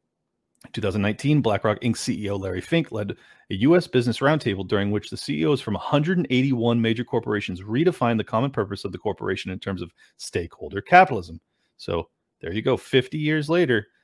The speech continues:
and Klaus gets his wish. The biggest money manager on earth and a hundred and eighty-one other major corporations sign on to this insanity known as stakeholder capitalism,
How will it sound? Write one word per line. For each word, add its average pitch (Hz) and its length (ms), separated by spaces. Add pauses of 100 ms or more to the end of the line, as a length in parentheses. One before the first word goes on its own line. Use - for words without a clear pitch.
(200)
and 90 180
Klaus 110 520
gets - 240
his 120 160
wish. 143 480
The 82 80
biggest 107 320
money 131 160
manager 139 320
on 165 120
earth 175 400 (100)
and 92 100
a - 20
hundred 123 320
and - 60
eighty-one 151 580
other 165 420 (460)
major 120 240
corporations 110 760 (1080)
sign 147 380
on 117 260
to - 140
this - 280
insanity 113 640
known 90 160
as 90 120
stakeholder 87 400
capitalism, 98 520